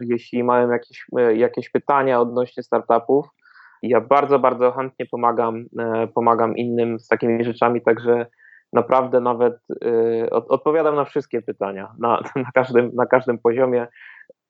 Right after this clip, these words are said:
Uważam, że to jest bardzo ważne, żeby, żeby pomagać też innym, edukować i tworzyć wspólnie razem ten ekosystem tutaj, e, gdzie jesteśmy w Polsce i, i na świecie,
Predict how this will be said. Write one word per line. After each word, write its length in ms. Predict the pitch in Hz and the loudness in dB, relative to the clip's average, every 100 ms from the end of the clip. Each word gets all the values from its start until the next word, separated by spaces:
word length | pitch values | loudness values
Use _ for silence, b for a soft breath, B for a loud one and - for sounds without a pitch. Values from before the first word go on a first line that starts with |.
| _ - | _ -2
Uważam, 440 | 123 123 123 120 | 2 4 2 -2
że 100 | 120 | 0
to 100 | 120 | 0
jest 140 | 113 | 0
bardzo 300 | 120 120 120 | 0 0 0
ważne, 320 | 113 120 123 113 | 0 0 -2 -10
żeby, 420 | 120 113 113 107 | -8 -2 -2 -2
żeby 300 | 113 123 113 | -6 -2 -2
pomagać 540 | 113 117 117 117 117 - | -2 0 2 2 -2 0
też 360 | 110 110 - | 0 0 -8
innym, 340 | 131 123 117 - | -4 0 0 0
edukować 600 | 113 113 - 127 120 117 | 0 0 0 2 2 0
i 80 | 120 | -6
tworzyć 360 | - 120 117 | -2 -2 -2
wspólnie 800 | - _ 135 143 139 131 127 120 | -10 _ 0 2 4 2 2 0
razem 440 | - 117 117 117 117 | 0 2 2 0 -2
ten 220 | 120 117 | -2 0
ekosystem 640 | - - 120 135 - 117 117 | -2 0 0 0 -2 -2 -2
tutaj, 400 | 101 - 117 113 | -4 0 2 2
e, 320 | - 113 110 | 0 -2 -2
gdzie 160 | 110 113 | 0 0
jesteśmy 400 | 113 120 113 110 | 0 -4 -2 -4
w 120 | - | 0
Polsce 600 | 135 139 - - 127 120 | 2 2 0 0 4 4
i, 280 | 120 117 117 | 0 -6 -4
i 40 | |
na 140 | 117 110 | -4 -4
świecie, 540 | - 135 127 127 | 0 0 4 0